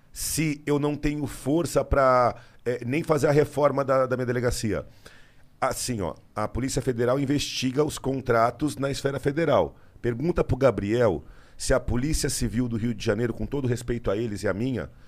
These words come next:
consegue investigar a própria administração, que é onde vaza o dinheiro. Não dá. Não dá porque não tem efetivo, porque não tem dinheiro, porque às vezes tu vai investigar o prefeito, mas numa cidade pequena,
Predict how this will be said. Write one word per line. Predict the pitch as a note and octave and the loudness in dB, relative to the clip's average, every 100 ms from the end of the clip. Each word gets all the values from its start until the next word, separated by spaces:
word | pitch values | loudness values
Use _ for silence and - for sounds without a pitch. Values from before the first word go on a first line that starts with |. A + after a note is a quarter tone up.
| - - - - | -20 -20 -12 -2
consegue | D3+ C3+ - D3+ C#3+ C3+ | -2 -2 2 2 2 -4
investigar | C3+ C#3 C3+ - A2 G2+ C#3+ C#3 | -4 -2 -4 -6 -4 0 0 0
a | A#2+ | -4
própria | - A#2 A#2+ A#2+ | -2 0 0 -2
administração, | G2+ A#2+ B2 - B2 - A#2 | -4 -6 -6 -4 -4 -2 -2
que | A2+ | -2
é | A2+ | -4
onde | G2 | -2
vaza | A2 G#2 | -2 -4
o | |
dinheiro. | F2+ G#2+ G2 | -6 -6 -6
Não | A#2+ D3 | -6 -6
dá. | D3 D3 E3 - - - - - - - | -2 0 -2 -6 -16 -20 -20 -20 -20 -10
Não | C#3 | -6
dá | C#3 D3+ | 0 0
porque | - B2 | 0 -4
não | A2 G#2+ | -4 -6
tem | G#2+ G2+ | -8 -6
efetivo, | A2 C#3 C3+ - C#3 B2 | -6 -8 -8 -6 -2 -2
porque | A2+ A#2+ - | -4 -8 -8
não | G2+ | -10
tem | G2+ G#2+ G#2 | -8 -8 -8
dinheiro, | F2+ A#2+ A#2+ B2+ A2+ - - - | -8 -6 -2 -2 -4 -12 -18 -6
porque | C#3+ D3 | -2 2
às | D3 G#2+ | 2 2
vezes | D3 D#3 | 2 2
tu | D3+ | 2
vai | |
investigar | C#3+ C3+ A#2+ | 2 0 0
o | C3 | 0
prefeito, | - A2+ - F3 E3+ | 0 -2 2 2 2
mas | A#2+ A#2+ | -2 -2
numa | C#3 | -4
cidade | - C#3 B2 | -4 -6 -6
pequena, | - A2 D3+ F3+ A#2+ | -8 -2 0 2 0